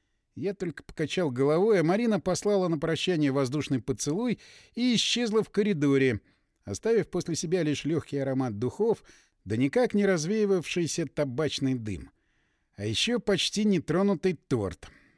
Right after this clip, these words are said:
Ума не приложу, что с ним теперь делать. Помощь пришла, откуда не ждали.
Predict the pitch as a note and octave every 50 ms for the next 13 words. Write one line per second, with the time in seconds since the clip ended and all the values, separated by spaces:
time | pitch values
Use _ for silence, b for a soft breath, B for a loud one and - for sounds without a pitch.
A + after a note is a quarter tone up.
0 | b - C#3+ D3+ D#3 D3 B2 A2 G#2 F#2+ G#2 G2+ G2+ G#2 G#2+ G2+ F#2 E2+ D2 -
1 | b b b b b b b b - - - F3 D#3+ - D3 C#3 A#2 - B2+ A2
2 | - B2+ A2+ G#2 G#2+ A2+ G2+ E2+ D2+ C#2+ - - _ _ _ _ _ _ _ _
3 | _ _ _ _ _ _ _ _ _ _ _ _ - C4 C#4 C4+ B3 G#3+ - -
4 | - G3+ G#3+ - - A3 A3+ G#3+ G3 - - - F3+ D#3 E3 E3 E3+ E3 D3 C#3+
5 | C#3 G#2 D#2 C#2+ C#2